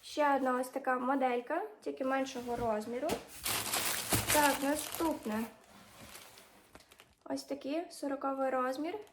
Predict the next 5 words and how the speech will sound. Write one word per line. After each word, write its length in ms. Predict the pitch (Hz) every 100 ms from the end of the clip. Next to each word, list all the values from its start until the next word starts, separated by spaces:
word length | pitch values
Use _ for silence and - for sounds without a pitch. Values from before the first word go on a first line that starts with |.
| -
в'єтнамочки. 720 | 277 277 269 262 277 - 392 494 - - - - - - _ - - - - - - -
Наступне. 760 | 285 311 - 320 277 - 214 214 - - - - - - 277
Ось 80 | 285
така 320 | 302 294 269
моделька. 460 | 233 220 208 -